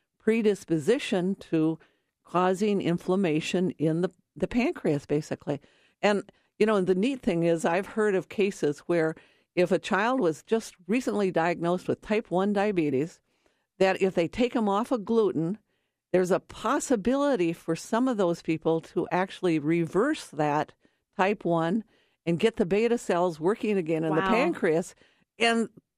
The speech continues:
Speaker 1: they can avoid having type one diabetes. All they have to do is live on a gluten-free diet.
Speaker 2: And I've read studies actually about the link with dairy, cow,
Speaker 1: Yes.
Speaker 2: cow's milk
Speaker 1: Yes,
Speaker 2: in
Speaker 1: exactly.
Speaker 2: infants, and then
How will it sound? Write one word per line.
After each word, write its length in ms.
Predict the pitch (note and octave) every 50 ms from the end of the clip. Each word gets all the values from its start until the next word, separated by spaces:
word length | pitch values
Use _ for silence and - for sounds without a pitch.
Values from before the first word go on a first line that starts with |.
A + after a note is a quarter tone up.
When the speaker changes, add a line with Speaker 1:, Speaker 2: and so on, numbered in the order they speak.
| _ _ -
Speaker 1:
they 120 | F#3 G#3+
can 140 | - A#3+ A#3
avoid 420 | A3 G#3+ F3+ F#3+ F#3+ A3 A#3 A3+ A#3+
having 320 | A#3 G3 F3+ F3+ F3 F#3
type 280 | - - F3 F#3 - -
one 200 | D3+ D3+ E3 F3+
diabetes. 640 | F#3+ G#3 E3 D#3+ E3+ G3 A#3 A3+ D3+ - - -
All 240 | D#3 D#3 D3+ D3+ F3+
they 80 | G#3 A3
have 120 | A#3+ A3+
to 80 | G#3 G3+
do 180 | F#3+ A3 A3
is 160 | A3 G#3+ - F3+
live 200 | E3+ F3 F3+ F#3
on 140 | F3 F#3
a 60 | F#3+ F3+
gluten-free 640 | D#3 D#3 D#3+ E3+ - G#3 - - G3 G#3+ A#3 B3
diet. 400 | C4 C#4+ E4+ C#4 A#3 - - - _ _ _ _ _ _ _ _ _ _ _ _ _ _ -
Speaker 2:
And 100 | A3+ A3+
I've 180 | - G#3+ A3+ A#3+
read 200 | C4+ B3 G#3+ G#3
studies 340 | - - G3+ G3+ G3+ G3 F#3+
actually 300 | F#3+ F#3+ - - G#3+ F#3
about 320 | F3+ F3+ E3+ E3 - - - _ _
the 180 | F#3 G3+ G3
link 260 | F3+ F#3 G3 F#3+ F#3 -
with 280 | F3+ F3 - F3+ E3
dairy, 600 | - F#3 F#3 G#3+ C#4 C4+ F#3+ E3 D#3+ E3 E3+ - _ _ _
cow, 580 | - - - - G3 F#3+ F#3+ G3+ G3+ G3+ G3+ - -
Speaker 1:
Yes. 100 | E3+ F3+
Speaker 2:
cow's 240 | - F3+ G3 G#3 G3
milk 380 | A#3 A#3 B3 C4+ D4 - - -
Speaker 1:
Yes, 320 | G3+ G#3 F#3 D3+ - - - _ _ _ _ _ _
Speaker 2:
in 100 | - G#3+
Speaker 1:
exactly. 480 | G3 G3 G3+ F#3+ F#3 F#3+ F#3+ G3 D#3+ C3+
Speaker 2:
infants, 640 | G#3+ G#3+ G#3 - A#3+ B3+ D4 E4 - - - - - -
and 180 | G#3+ G#3 G3+
then 480 | G3 G3 F#3+ F#3 F#3 F#3 F3+ F3+ F#3 F3+